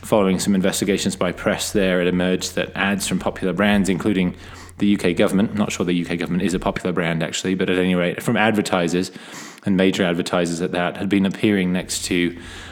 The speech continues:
undesirable videos, for want of a better catch-all term. Some of these videos were videos promoting terrorism, some of them were promoting hate speech, some of them were promoting other, um, unsavory things.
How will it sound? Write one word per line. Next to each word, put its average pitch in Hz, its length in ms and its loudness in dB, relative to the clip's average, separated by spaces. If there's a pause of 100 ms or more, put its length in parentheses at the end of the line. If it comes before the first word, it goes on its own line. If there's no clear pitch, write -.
(120)
undesirable 95 760 4
videos, 85 440 2
for 95 80 0
want 87 160 0
of 82 80 0
a 82 40 -2
better 82 200 0
catch-all 90 520 -2
term. 85 480 -2 (680)
Some 104 160 4
of 95 40 4
these 95 160 4
videos 92 380 2
were 90 120 2
videos 92 300 4
promoting 92 380 0
terrorism, 107 560 4
some 95 180 2
of 92 60 2
them 87 180 2
were 85 240 0 (300)
promoting 95 360 2
hate 110 240 2
speech, 101 420 2
some 90 180 0
of 87 60 0
them 87 160 2
were 85 200 0 (380)
promoting 101 420 4
other, 95 500 2
um, 85 480 -2 (240)
unsavory 92 640 2
things. 90 520 0